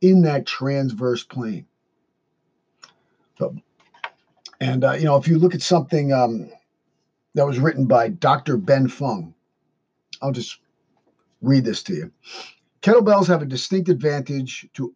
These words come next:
other modalities of exercise in that they are physically and naturally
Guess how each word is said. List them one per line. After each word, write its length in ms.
other 220
modalities 760
of 200
exercise 800
in 160
that 160
they 100
are 120
physically 840
and 260
naturally 640